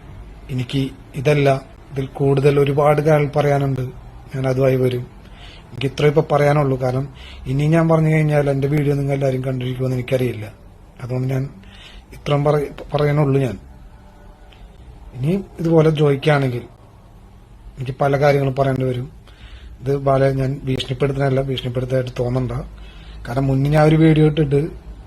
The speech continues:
ബാല എന്നെ ഭീഷണിപ്പെടുത്തിയൊരു വീഡിയോ ബാല ഇട്ടിരുന്നു. ഒരു ചിന്ന പയ്യൻ അവൻ വന്ന് എന്നെ എന്തൊക്കെ പറഞ്ഞ്,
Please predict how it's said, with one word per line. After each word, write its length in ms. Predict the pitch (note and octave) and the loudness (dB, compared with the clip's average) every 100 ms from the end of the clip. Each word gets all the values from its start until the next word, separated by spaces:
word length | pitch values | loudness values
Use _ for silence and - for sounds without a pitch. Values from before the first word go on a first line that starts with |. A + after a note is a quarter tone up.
| D3+ | 2
ബാല 220 | C#3 C3+ C#3+ D#3 - | 4 6 2 -2 -6
എന്നെ 140 | C#3+ C#3+ | -6 -2
ഭീഷണിപ്പെടുത്തിയൊരു 580 | C#3+ C3+ C3+ C#3 C#3 C#3+ | -2 -4 -2 -2 -2 -2
വീഡിയോ 160 | C#3+ C#3+ C#3 | 0 0 0
ബാല 140 | C3+ B2 | 0 -2
ഇട്ടിരുന്നു. 320 | B2 A2+ A#2 - - - - | -4 -8 -10 -12 -14 -14 -6
ഒരു 80 | C3 C3 | -6 -2
ചിന്ന 180 | D3 D#3+ D#3+ | 2 2 4
പയ്യൻ 260 | D#3 C3+ A#2+ - - - - | 4 2 -2 -10 -16 -12 -4
അവൻ 140 | D3+ D3+ | 0 2
വന്ന് 160 | D#3 D#3+ | 4 4
എന്നെ 180 | D3+ D#3 D3 - D3+ | 4 2 -2 -8 -2
എന്തൊക്കെ 320 | D3+ E3 F3+ F#3 | 0 2 4 4
പറഞ്ഞ്, 240 | F3+ | 4